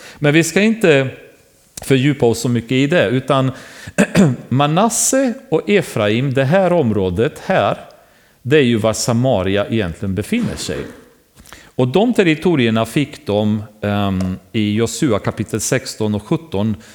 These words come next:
fördelade, de två stammarna. Manasse och Efraim, om ni kommer ihåg, de var ju Josefs barn, eh, och det är de som fick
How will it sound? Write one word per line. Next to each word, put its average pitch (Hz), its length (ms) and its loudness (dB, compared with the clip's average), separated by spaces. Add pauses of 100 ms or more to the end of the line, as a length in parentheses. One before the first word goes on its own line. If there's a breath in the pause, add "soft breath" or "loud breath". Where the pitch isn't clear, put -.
(100)
fördelade, 104 800 0 (120)
de 107 260 -2
två 110 220 -4
stammarna. 104 580 -2
Manasse 127 540 -2
och - 60 -6
Efraim, 120 560 -2
om 104 120 -2
ni 98 60 -4
kommer 98 260 -4
ihåg, 113 380 0
de 107 180 -2
var 104 140 0
ju 101 220 -2
Josefs 139 680 -4
barn, 107 520 0 (600 loud breath)
eh, 113 280 0
och 117 220 0
det 117 120 2
är 113 60 4
de 131 320 0
som 113 220 -2
fick 101 360 -4